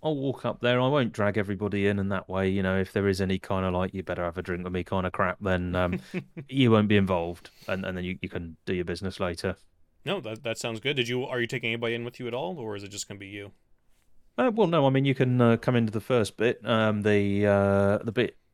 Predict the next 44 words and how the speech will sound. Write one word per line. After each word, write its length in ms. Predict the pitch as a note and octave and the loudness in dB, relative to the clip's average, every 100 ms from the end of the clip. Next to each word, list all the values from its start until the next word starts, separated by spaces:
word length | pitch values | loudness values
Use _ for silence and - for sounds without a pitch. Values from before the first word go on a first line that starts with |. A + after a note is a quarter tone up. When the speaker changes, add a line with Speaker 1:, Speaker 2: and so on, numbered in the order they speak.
| _ - | _ -12
Speaker 1:
before 260 | A2+ - B2 | -8 -2 0
we 100 | G#2+ | 0
get 140 | - | -2
into 180 | A#2 G#2+ | 0 0
the 80 | G#2 | 4
main, 460 | G#2 G2+ G2 F#2 F2+ | 4 4 2 -2 -6
you 100 | - | -4
know, 180 | G2 F#2 F#2 | -2 -2 -4
I, 140 | G2 F#2+ | -4 -4
Speaker 2:
Yeah. 80 | |
Speaker 1:
I 40 | F#2+ | -2
don't 120 | F#2+ | -2
know 100 | F#2 | -2
what 200 | F#2+ F#2+ | -2 -4
these 160 | F#2+ - | -4 -4
castle 420 | - G2 - G2+ | 0 0 0 -2
names 260 | G2 F#2+ F#2+ | -2 -2 -4
are 40 | |
called, 320 | - G2+ F#2 | -4 -2 -2
but, 160 | F#2 F2+ | 0 4
Speaker 2:
Yeah, 140 | B2 | 6
just 100 | A#2 | 6
Speaker 1:
um, 80 | A2+ B2 | 2 2
Speaker 2:
into, 100 | C3+ | 0
into, 120 | A#2+ | 0
Speaker 1:
you 40 | A2+ | 0
know, 40 | |
Speaker 2:
like, 20 | |
the 40 | G#2 | 0
Speaker 1:
the 80 | A2 | 0
Speaker 2:
little, 80 | |
the 80 | G#2+ | -2
little 200 | G#2+ G2+ | -6 -6
court 280 | - A#2 A2 B2+ | -6 -8 -8 -6
there, 200 | A#2+ A#2 | -6 -6
the 80 | |
little, 240 | G2+ G2 G2 | -8 -8 -2
uh, 40 | |
Speaker 1:
courtyard, 480 | F3+ B2+ G2 F2 E2+ | 0 2 0 -4 -4
that's 140 | G#2 G#2+ | -2 -2
Speaker 2:
yeah. 60 | |
Speaker 1:
the 80 | F#2+ | -2
one, 220 | F#2 A2 | -2 0
yeah. 280 | A2 F2+ E2+ | 0 0 -2